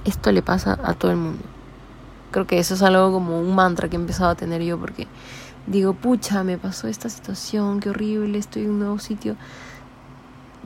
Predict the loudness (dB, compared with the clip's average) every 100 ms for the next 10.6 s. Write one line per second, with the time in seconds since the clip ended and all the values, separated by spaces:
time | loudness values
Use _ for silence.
0 | 0 4 4 2 4 6 8 8 6 6
1 | 4 2 0 0 2 4 4 2 -4 -4
2 | 2 2 4 2 2 2 2 0 0 -4
3 | 0 0 0 -2 0 0 0 2 2 2
4 | -2 0 2 2 0 -6 -6 0 2 2
5 | 0 0 0 0 0 0 0 -2 -8 -12
6 | -16 -18 -16 -18 -18 -20 -20 -14 0 2
7 | 2 0 2 2 2 2 2 0 -2 -2
8 | 0 0 -2 2 2 4 2 4 4 4
9 | 4 2 -2 -2 0 0 -2 -4 -8 -8
10 | -8 -2 2 2 2 -2